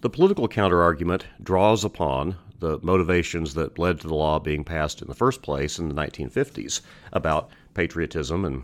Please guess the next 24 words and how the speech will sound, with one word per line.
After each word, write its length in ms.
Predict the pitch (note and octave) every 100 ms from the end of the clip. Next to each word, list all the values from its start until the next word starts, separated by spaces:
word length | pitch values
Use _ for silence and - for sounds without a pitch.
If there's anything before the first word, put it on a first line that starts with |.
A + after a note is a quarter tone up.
| -
uses 400 | A#2+ C3 A#2+ G2
those 200 | G2 F2
principles 580 | - F2+ - F2 F2+ -
against 460 | G2+ E2 D#2+ D2 -
the 60 | F2
statute. 500 | - A#2+ - C2 - _
Yes, 560 | - C3+ B2 A#2+ - - -
the 80 |
United 280 | F#2 F#2+ F2
States 380 | - G2 F#2 -
is 80 | E2+
something 560 | G2 E2+ E2+ D#2+ - - D2+
different 520 | F2+ - F2 F#2 -
from 140 | F#2
the 80 | D2+
Soviet 420 | - E2+ D#2+ C2+
Union, 480 | D#2+ D2+ D2 G#2+ A2+
standing 400 | - D2 D2 D2+
for 160 | E2 D#2
freedom 420 | F#2+ E2+ F#2 F2
economically 760 | D2+ D2+ D2+ D2+ D#2 E2 D2+
and 140 | C#2+ C#2
politically, 520 | F2 D#2 - E2+
a 100 | G2+